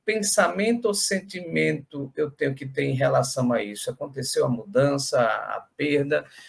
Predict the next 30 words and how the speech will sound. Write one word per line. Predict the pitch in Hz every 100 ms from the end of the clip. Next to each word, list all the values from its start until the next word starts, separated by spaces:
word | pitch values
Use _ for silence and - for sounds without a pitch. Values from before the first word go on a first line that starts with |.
| - -
e | 139
que | 135
gera | 139 180 190
uma | 180
mudança | 170 147 143 180 - -
que | 143
às | 135 135
vezes | 170 156 147 143
não | 180
me | 185 147
é | 156
confortável, | 156 139 - 120 - 151 165 127 127
né? | 135 139
Eu |
sempre | 135 208 202
dormi | 151 156 165
do | 160
mesmo | 143 165 139
lado | 143 135
da | 127
cama, | 156 139
de | 127
repente | 127 147 143
alguém | 123 120
chega | 123 139
e |
diz, | 123
"Vira | 208 220 208
o |
colchão." | 143 - 107